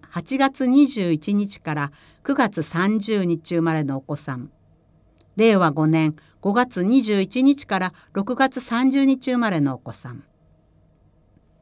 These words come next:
二月五日月曜日、乳幼児健康栄養相談。午前九時十五分から十一時二十分。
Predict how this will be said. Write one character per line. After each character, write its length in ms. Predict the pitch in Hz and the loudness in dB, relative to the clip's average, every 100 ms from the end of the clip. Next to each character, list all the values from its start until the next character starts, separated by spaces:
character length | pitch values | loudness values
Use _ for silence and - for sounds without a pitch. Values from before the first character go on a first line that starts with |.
| _ _ _ _ _ _ _ _ _ _ - | _ _ _ _ _ _ _ _ _ _ -4
二 160 | 226 277 | 2 6
月 360 | 311 - 294 | 4 4 2
五 240 | 285 277 - | 2 -2 -4
日 220 | 262 - | -2 0
月 320 | 185 208 269 | -2 -2 0
曜 240 | 277 240 156 | 2 2 0
日、 220 | 135 - _ _ _ _ _ _ _ _ 233 | -4 -14 _ _ _ _ _ _ _ _ 4
乳 280 | 277 302 | 8 8
幼 280 | 302 302 254 | 8 6 4
児 180 | 156 147 | 0 -6
健 300 | 151 233 269 | -4 0 0
康 300 | - 247 240 - | 0 2 2 2
栄 260 | 220 247 | 0 2
養 200 | 254 240 | 2 0
相 320 | 233 233 208 | -2 -4 -2
談。 300 | 139 127 123 - _ _ _ _ _ _ _ _ _ - | -4 -8 -12 -18 _ _ _ _ _ _ _ _ _ -2
午 140 | 285 | 2
前 240 | 277 196 | 4 2
九 140 | 165 285 | 2 0
時 160 | 185 | 0
十 220 | 151 285 220 | 0 0 2
五 120 | 190 | 0
分 240 | 175 165 | -2 -4
か 160 | 160 151 | -4 -6
ら 180 | 156 156 _ _ | -6 -8 _ _
十 300 | - 247 269 | -4 2 4
一 300 | 277 254 262 | 4 2 -4
時 160 | 190 151 | -2 -2
二 200 | 175 175 | 0 -2
十 140 | 262 | -2
分。 360 | 262 _ - 110 | -6 _ -14 -14